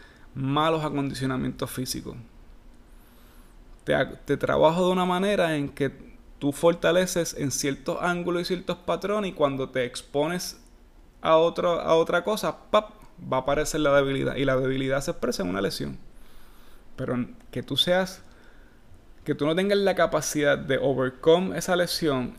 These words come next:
y trabajar en un rango completo de movimiento y fortalecer todo el patrón de movimiento, claro que la tienes. Decir lo contrario es no leerse un libro de, de fisiología.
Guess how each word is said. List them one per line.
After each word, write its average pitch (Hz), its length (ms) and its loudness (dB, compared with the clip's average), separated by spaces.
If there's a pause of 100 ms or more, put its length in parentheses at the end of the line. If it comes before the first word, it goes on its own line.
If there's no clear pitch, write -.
(160)
y 139 300 -2
trabajar 135 540 2
en 175 140 -2
un 185 80 0
rango 185 320 0
completo 185 360 -2
de 180 60 -2
movimiento 180 600 -4
y 135 40 -6
fortalecer 127 580 -4
todo 175 220 -2
el 180 80 -4
patrón 185 340 -2
de 185 60 -4
movimiento, 185 540 -4
claro 135 260 -2
que 143 60 -4
la 131 120 0
tienes. 113 260 -8 (2000)
Decir 123 280 0
lo 151 120 4
contrario 165 640 2
es 160 80 0
no 135 500 0
leerse 143 460 2
un 135 160 0
libro 135 360 0
de, 127 480 -4
de 139 120 -4
fisiología. 127 640 -4